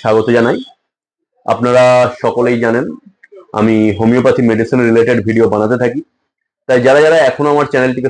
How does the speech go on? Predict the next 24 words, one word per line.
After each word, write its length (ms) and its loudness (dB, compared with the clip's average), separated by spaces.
সাবস্ক্রাইব 420 -2
করেননি, 280 2
অতি 280 0
অবশ্যই 380 0
চ্যানেলটিকে 520 0
সাবস্ক্রাইব 420 -2
করে 140 2
পাশে 240 0
থাকা 220 2
বেল 160 4
আইকনটি 420 0
প্রেস 240 0
করে 160 2
দেবেন, 180 0
যাতে 160 2
যে 140 2
কোনো 120 2
ভিডিও 240 0
ছাড়ার 220 0
সাথে 200 -2
সাথে 240 0
আপনাদের 320 0
কাছে 220 0
নোটিফিকেশন 460 0